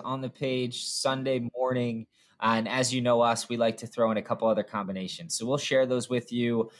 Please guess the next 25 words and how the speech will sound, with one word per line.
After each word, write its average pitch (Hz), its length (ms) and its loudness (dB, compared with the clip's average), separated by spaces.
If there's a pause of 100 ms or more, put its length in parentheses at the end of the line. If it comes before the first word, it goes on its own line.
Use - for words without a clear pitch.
(140)
We 127 100 2
appreciate 143 480 2
you 127 100 -2
guys 127 480 4
liking 123 680 0 (380)
and 113 380 2
bringing 131 280 4
new 127 120 4
people 123 300 0
to - 120 -10
the 113 100 0
page. 117 380 0
So - 140 -4
we'll 117 100 4
find 127 300 2
a 120 40 2
way 120 120 4
to 113 80 0
get 110 160 0
some 113 180 -2
engagement, 104 600 -2
but 104 60 -6
we 107 100 -4
wanna 107 180 -2
share, 107 540 4